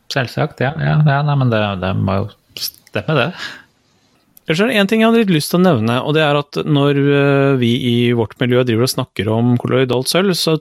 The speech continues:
Speaker 2: trekker vi jo nesten alltid fram han der, eh, smurfemannen, som han, eh, gjerne kalles. Han som ble så innmari blå,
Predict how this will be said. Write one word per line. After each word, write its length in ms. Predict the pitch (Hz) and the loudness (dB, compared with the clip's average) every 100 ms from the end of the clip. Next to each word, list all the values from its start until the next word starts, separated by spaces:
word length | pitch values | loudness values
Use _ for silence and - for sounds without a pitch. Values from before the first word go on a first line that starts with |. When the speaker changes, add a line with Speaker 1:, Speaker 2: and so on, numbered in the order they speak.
| - | -4
Speaker 2:
trekker 240 | - 131 - | -8 -8 -2
vi 60 | |
jo 40 | 135 | 0
nesten 200 | 123 - - | 0 -4 -4
alltid 300 | 110 - 123 | -4 -4 -4
fram 220 | 120 117 | -2 -2
han 100 | 120 | 0
der, 160 | 113 117 | 0 0
eh, 240 | 117 117 | 0 0
smurfemannen, 760 | 123 131 113 - 104 101 113 | 0 0 0 -2 -2 0 0
som 200 | 123 120 | 0 0
han, 260 | 113 113 117 | 0 2 2
eh, 480 | 120 120 120 120 120 | 2 2 0 0 0
gjerne 160 | 113 | 0
kalles. 420 | 113 120 151 165 - - - - - | -2 0 0 -2 -8 -12 -16 -16 -6
Han 80 | 110 | -4
som 140 | 107 | -2
ble 80 | 120 | -2
så 100 | 113 - | -4 0
innmari 480 | 156 127 107 110 113 | 2 2 2 0 0
blå, 320 | 123 180 202 | 0 0 0